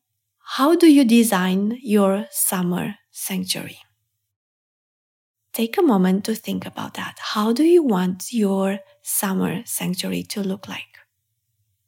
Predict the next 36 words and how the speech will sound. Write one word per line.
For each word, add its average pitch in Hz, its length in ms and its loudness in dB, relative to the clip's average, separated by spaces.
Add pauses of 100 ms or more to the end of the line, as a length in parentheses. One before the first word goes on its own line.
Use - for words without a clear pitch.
(1200)
Because 262 300 0
first 330 340 2
of 226 160 4
all, 185 260 0
I 262 160 2
want 269 320 2
to 370 80 2
invite 214 440 2
you 226 60 -4
to 226 140 -4
think 269 380 0
intentionally 202 960 0
about 220 360 0 (120)
how 233 200 2
you 254 200 6
want 196 440 0
it 202 140 -8
to 220 120 -2
look 185 260 -4
like. - 300 -12 (680)
Do 240 100 0
you 254 140 6
want 277 220 4
to 285 100 2
work 269 460 0 (120)
or 240 140 0
not 262 480 2
during 196 240 0
your 180 160 0
summer 185 300 -4
holidays? 185 760 -10 (800)
Do 247 140 4
you 302 200 8
want 208 380 2
to 262 100 -4
check - 400 -2